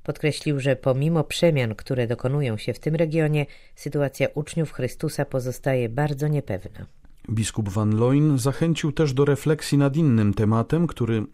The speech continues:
Speaker 2: choć nie był przewidziany w programie, zasługuje na uwagę ze względu na swą aktualność. Chodzi o energię nuklearną. Do refleksji nad nią skłania katastrofa w japońskiej elektrowni Fukushima.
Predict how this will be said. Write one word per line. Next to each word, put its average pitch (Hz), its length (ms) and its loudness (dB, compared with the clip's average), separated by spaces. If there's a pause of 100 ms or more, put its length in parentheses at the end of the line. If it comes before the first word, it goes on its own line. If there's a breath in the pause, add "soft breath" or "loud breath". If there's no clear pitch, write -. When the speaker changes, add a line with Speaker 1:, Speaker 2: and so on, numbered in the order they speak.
Speaker 2:
choć - 240 -6
nie 123 120 2
był 123 140 -2
przewidziany 107 500 0
w - 60 -10
programie, 139 500 2 (380 loud breath)
zasługuje 151 640 2
na 143 120 4
uwagę 139 400 2
ze 127 160 0
względu 117 420 2
na 113 100 2
swą 120 260 -2
aktualność. 120 800 0 (480 loud breath)
Chodzi 156 380 0
o 143 260 2
energię 127 400 4
nuklearną. 123 760 2 (520 loud breath)
Do 117 160 2
refleksji 120 500 0
nad 123 200 2
nią 165 160 4
skłania 151 580 2
katastrofa 147 680 0
w 123 60 -2
japońskiej 139 520 2
elektrowni 127 520 0
Fukushima. 123 680 0